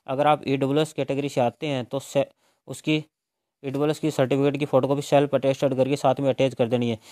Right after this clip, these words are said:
दो सेल्फ एड्रेस्ड एनवेलप यानी कि जो छोटे लिफाफे होते हैं, उनके ऊपर पाँच, पाँच रुपये की डाक टिकट लगा के आपको साथ में अटैच कर देने हैं।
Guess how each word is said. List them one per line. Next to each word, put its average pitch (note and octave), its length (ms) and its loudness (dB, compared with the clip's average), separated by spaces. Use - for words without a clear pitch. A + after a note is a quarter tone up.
दो C#3 240 0
सेल्फ D3+ 400 4
एड्रेस्ड C3 460 4
एनवेलप C3+ 440 2
यानी C3+ 200 -6
कि D3 80 0
जो C#3+ 160 -2
छोटे C#3+ 320 0
लिफाफे C3 380 0
होते B2 200 2
हैं, D3 240 -2
उनके C#3 360 -4
ऊपर C3 300 -2
पाँच, C#3+ 340 -8
पाँच C#3+ 480 -8
रुपये C#3 300 2
की C#3+ 100 0
डाक B2+ 280 6
टिकट C#3 240 -2
लगा C3 240 2
के D3 100 0
आपको B2+ 280 0
साथ B2+ 260 4
में D3 200 0
अटैच C#3 320 -2
कर B2+ 220 -2
देने C3 300 0
हैं। B2 200 -4